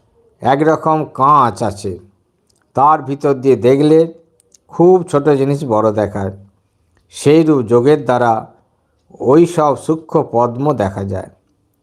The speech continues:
শ্রীরামকৃষ্ণ পঞ্চবটী ঘরে থাকিতে বলিয়াছেন, মণি তাই ওই ঘরে রাত্রিবাস করিতেছেন।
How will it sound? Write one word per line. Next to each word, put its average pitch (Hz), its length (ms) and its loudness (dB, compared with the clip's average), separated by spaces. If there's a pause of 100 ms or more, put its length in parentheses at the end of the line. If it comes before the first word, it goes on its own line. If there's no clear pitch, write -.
(840)
শ্রীরামকৃষ্ণ 127 880 -2
পঞ্চবটী 127 600 0
ঘরে 117 260 2
থাকিতে 117 380 -4
বলিয়াছেন, 120 720 0 (760)
মণি 143 400 2
তাই 131 340 2
ওই 135 180 2
ঘরে 131 280 -2
রাত্রিবাস 113 640 -2
করিতেছেন। 101 760 -10